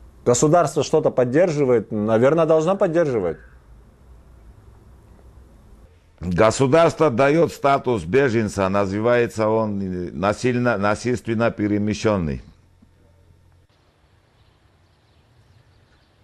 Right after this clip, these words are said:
Speaker 2: Анатолий, это места компактного проживания беженцев. Это Тбилисское море, вот здесь бывший то ли дом отдыха, то ли санаторий, я даже не знаю.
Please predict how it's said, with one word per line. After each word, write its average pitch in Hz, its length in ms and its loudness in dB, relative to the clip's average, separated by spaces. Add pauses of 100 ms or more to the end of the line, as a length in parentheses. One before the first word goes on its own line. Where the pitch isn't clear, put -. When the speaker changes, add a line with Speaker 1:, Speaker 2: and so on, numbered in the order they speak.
(540)
Speaker 2:
Анатолий, 139 640 2
это 123 360 0
места 110 520 -2
компактного 113 720 -2
проживания 113 920 -2 (960)
беженцев. 85 800 -2 (300)
Это 104 300 -2
Тбилисское 110 680 0
море, 120 340 -2
вот 98 140 -2
здесь 98 200 -2
бывший 90 400 -4
то 101 160 -4
ли 101 120 -4
дом 90 240 -4
отдыха, 92 400 -4
то 90 140 -6
ли 92 120 -4
санаторий, 90 600 -4
я 82 100 0
даже 80 300 -4
не 78 120 -6
знаю. 69 360 -8